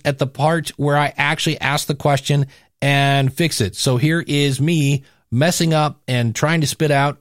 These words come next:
a question. Have there been any, I realize it's only two years, so it's early, but have you,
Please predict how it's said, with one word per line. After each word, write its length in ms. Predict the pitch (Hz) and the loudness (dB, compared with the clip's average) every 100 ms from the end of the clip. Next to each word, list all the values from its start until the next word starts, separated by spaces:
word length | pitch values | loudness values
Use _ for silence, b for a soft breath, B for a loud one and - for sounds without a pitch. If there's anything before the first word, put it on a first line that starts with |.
| - | -6
a 120 | 135 | -2
question. 580 | 151 147 - 127 95 80 _ _ _ _ - | 0 0 0 -2 -2 -8 _ _ _ _ -2
Have 160 | 147 139 | 0 4
there 120 | 151 | 4
been 280 | 135 165 175 | 4 4 2
any, 500 | 143 143 143 143 135 | 2 2 4 4 4
I 80 | |
realize 400 | 131 151 139 117 | 4 4 4 4
it's 140 | 117 135 | 4 2
only 160 | 123 | 2
two 160 | - 113 | 2 0
years, 320 | 104 101 95 | 2 2 2
so 140 | 107 95 | 0 0
it's 120 | 104 | 2
early, 380 | 107 104 90 - B B B - | 2 2 2 -4 B B B 0
but 160 | 113 | 2
have 240 | 104 117 113 | 2 2 2
you, 400 | 117 117 113 | 2 2 0